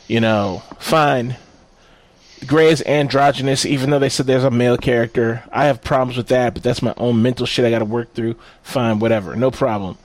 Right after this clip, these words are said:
You know, I accept that. But then they make it, they make this whole thing about Gray tweaking their body to get it right where they wanted it to. Remove that mole, make, do this, do that, that kind of stuff.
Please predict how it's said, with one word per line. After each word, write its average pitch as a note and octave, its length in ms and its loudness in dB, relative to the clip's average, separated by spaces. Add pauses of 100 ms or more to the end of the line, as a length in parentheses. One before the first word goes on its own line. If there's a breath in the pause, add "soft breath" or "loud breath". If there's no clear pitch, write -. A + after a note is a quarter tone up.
(300 loud breath)
You A2+ 100 0
know, A#2+ 100 2
I B2+ 160 2
accept B2 400 -2
that. F2 260 -6 (1200 soft breath)
But C#3 180 -2
then D#3 400 0
they C#3 300 -2
make F3 300 2
it, D#3+ 60 -6
they D3 120 2
make E3 160 0
this D#3 140 -4
whole D4 420 0
thing D#3+ 560 0 (240 loud breath)
about D3 320 0
Gray C#3 340 2
tweaking F#3 540 0
their D3 200 2
body C#3 640 2 (280 loud breath)
to D3 100 0
get D3+ 180 2
it G#2+ 80 2
right C#3 300 0
where E3 120 2
they D#3 120 2
wanted C3+ 440 0
it C3 120 -4
to. B2 200 -2
Remove G3+ 380 2
that G#3 220 4
mole, G3 580 2 (260 loud breath)
make, F#3 300 0
do A3 160 0
this, G3+ 340 2
do G3+ 200 0
that, F3+ 340 4
that D#3+ 140 0
kind F3 100 2
of E3 80 0
stuff. - 360 -2